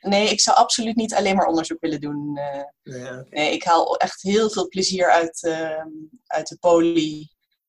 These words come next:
Speaker 1: eh, en ook het begeleiden van de artsassistenten.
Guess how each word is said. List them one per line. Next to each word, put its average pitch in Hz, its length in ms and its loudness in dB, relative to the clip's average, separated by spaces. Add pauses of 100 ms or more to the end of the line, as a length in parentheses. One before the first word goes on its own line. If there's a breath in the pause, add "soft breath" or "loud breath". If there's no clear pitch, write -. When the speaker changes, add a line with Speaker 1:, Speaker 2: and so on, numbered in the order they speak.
(180)
Speaker 1:
eh, 151 500 -2
en 156 120 0
ook 156 100 0
het 165 100 -8
begeleiden 160 560 0
van 160 100 -4
de - 40 -2
artsassistenten. - 760 -8